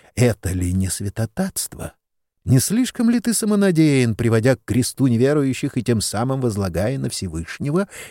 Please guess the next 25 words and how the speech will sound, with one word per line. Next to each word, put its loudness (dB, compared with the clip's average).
все -6
их -8
грехи?» -6
Веласко 4
пытался 2
отмахнуться 0
от -6
этого -4
голоса -2
и 0
отгородился 2
от -4
него 2
словами 0
Иисуса. -8
Когда 4
Иоанн 4
рассердился, -2
увидев, 2
как -2
неверующие 2
исцеляют -2
больных 0
именем 0
Иисуса, -2